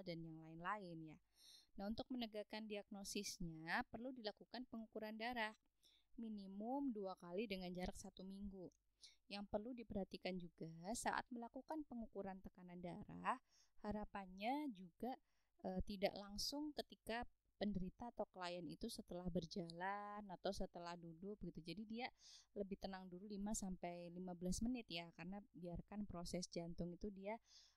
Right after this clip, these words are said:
eh, relaksasi dulu, tidak bekerja berat, baru kemudian dilakukan pengukuran tekanan darah.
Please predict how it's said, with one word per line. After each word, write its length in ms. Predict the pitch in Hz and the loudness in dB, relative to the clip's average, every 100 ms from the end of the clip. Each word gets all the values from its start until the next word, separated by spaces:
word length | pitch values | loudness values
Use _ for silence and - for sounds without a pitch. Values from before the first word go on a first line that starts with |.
| _ 175 | _ -4
eh, 120 | 170 | -2
relaksasi 560 | 180 185 - 170 160 175 | 0 -2 -4 -6 -6 -6
dulu, 640 | 175 202 285 294 302 294 | -6 -4 -4 -4 -4 -4
tidak 480 | - 175 170 170 143 | -2 -2 2 2 2
bekerja 400 | 175 247 175 170 | 0 -2 0 2
berat, 320 | 170 175 220 | 4 6 6
baru 240 | - 175 202 | 4 -4 -4
kemudian 400 | 190 175 165 185 | -6 -6 0 2
dilakukan 560 | 226 185 165 156 - 202 - | 4 2 -4 -8 -6 -6 -4
pengukuran 320 | 170 165 175 | -6 -4 -6
tekanan 320 | 170 160 160 | -8 -8 -8
darah. 320 | 165 156 - | -8 -8 -8